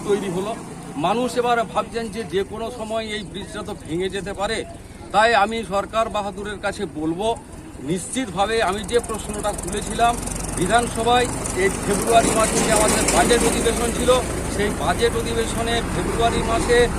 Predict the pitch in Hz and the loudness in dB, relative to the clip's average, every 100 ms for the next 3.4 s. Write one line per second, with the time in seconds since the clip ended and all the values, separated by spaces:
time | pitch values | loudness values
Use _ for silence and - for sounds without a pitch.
0 | - - - - - 247 247 233 233 226 | -4 -4 0 4 4 4 0 2 2 2
1 | 226 - 214 208 220 202 202 - 220 269 | 2 2 0 0 0 0 0 0 0 0
2 | - - - - 208 190 202 226 208 196 | -2 -4 -6 -2 0 0 -2 0 2 2
3 | 214 202 202 | 2 2 0